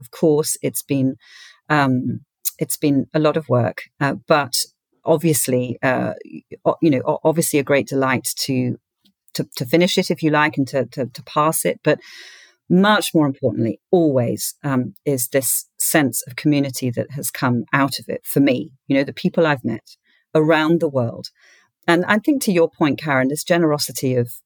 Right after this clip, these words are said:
of mind, um, and sharing, it was something that has come across very strongly for me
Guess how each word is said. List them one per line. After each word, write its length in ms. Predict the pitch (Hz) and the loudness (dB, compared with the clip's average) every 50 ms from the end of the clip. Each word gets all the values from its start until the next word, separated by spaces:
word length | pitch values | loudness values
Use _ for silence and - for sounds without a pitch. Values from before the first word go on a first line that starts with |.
| _ - | _ -4
of 160 | 135 127 - | -2 0 0
mind, 420 | 143 143 131 131 131 127 123 120 120 - - | 2 2 2 2 0 0 -2 -4 -6 -6 -4
um, 220 | 131 123 127 120 - | -2 -2 -2 -2 -2
and 140 | - 139 135 | -2 -2 -2
sharing, 540 | - - - 156 147 143 135 123 123 120 120 | 0 0 2 2 2 2 2 2 2 0 0
it 120 | - - | -2 -2
was 120 | - 151 - | -2 -2 -2
something 320 | - 135 - - 151 139 | -2 -2 0 0 0 0
that 180 | - 135 - - _ _ _ _ _ - | 2 0 -2 -2 _ _ _ _ _ -8
has 160 | 156 156 - | -6 -6 -4
come 180 | - 170 156 | -2 0 0
across 400 | 147 - - 156 135 - - - _ _ _ _ _ _ _ - - - | 0 0 -2 -2 -2 -2 -4 -8 _ _ _ _ _ _ _ -8 0 2
very 260 | 247 226 208 185 170 | 4 4 4 4 2
strongly 380 | 151 - - 151 139 131 127 120 | 0 0 0 0 0 2 0 0
for 160 | 117 - 127 | -2 -2 -4
me 240 | 120 - - - | -4 -2 -4 -6